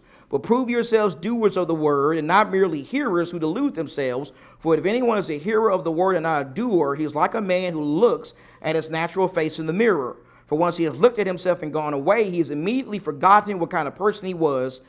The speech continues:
But the one who looks intently at the perfect law, that's the gospel,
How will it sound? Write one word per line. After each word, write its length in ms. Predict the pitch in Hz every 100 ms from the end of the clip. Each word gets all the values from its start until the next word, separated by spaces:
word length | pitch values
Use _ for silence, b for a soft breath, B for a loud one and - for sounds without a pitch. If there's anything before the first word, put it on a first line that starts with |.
| b b
But 160 | - 165
the 80 | 165
one 200 | 202 202
who 100 | 175
looks 260 | 175 185
intently 600 | 156 151 - 233 226 226
at 100 | 175
the 80 | 165
perfect 480 | 135 - 233 233 -
law, 240 | 160 127
that's 220 | 123 165 -
the 80 |
gospel, 600 | 175 175 165 - - 90